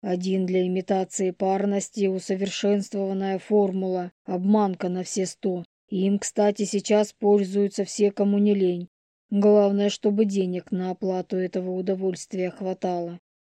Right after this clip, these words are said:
А вот формулу второго пыталась выкупить служба контроля.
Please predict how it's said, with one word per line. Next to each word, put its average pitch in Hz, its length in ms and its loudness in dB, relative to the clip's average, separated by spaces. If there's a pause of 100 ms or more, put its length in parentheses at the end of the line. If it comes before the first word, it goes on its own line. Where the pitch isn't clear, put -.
(140)
А 175 200 -6
вот 196 320 -2
формулу 196 720 2
второго 196 680 0
пыталась 202 680 0
выкупить 202 560 0
служба 185 460 -6
контроля. 180 680 -2